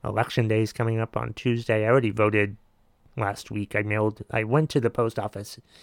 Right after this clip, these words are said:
and put my ballot, my, my ballot in the mailbox inside the post office, so they've probably already received my ballot. I'm voting for Joe Biden, by the way. And I'm voting for Phil Scott, the governor of New Hampshire,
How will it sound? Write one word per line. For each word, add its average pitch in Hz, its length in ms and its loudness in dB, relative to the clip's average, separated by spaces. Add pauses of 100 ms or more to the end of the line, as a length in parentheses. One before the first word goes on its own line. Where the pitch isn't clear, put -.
(120)
and 113 200 -4
put 110 240 -2
my 101 360 -6 (520)
ballot, 107 460 0
my, 107 260 -4 (120)
my 110 220 -6 (120)
ballot 101 360 2
in 110 380 -6 (420)
the 117 80 0
mailbox 107 520 0
inside 113 460 -2
the - 60 -12
post 107 280 0
office, 101 280 -4
so 120 160 -2
they've 113 220 -4
probably 147 300 0
already 113 240 2
received 104 400 -6
my 98 180 -10
ballot. 98 400 -10 (400)
I'm 127 140 2
voting 127 300 6
for 117 120 -2
Joe 104 180 -4
Biden, 95 360 -6
by 98 160 -8
the 104 100 -4
way. 101 200 -8 (880)
And 147 240 4
I'm 202 140 6
voting 143 300 6
for - 120 -6
Phil 120 200 2
Scott, - 400 -4
the 117 60 -2
governor 107 420 -2
of 107 100 -6
New 104 160 -6
Hampshire, 110 300 -8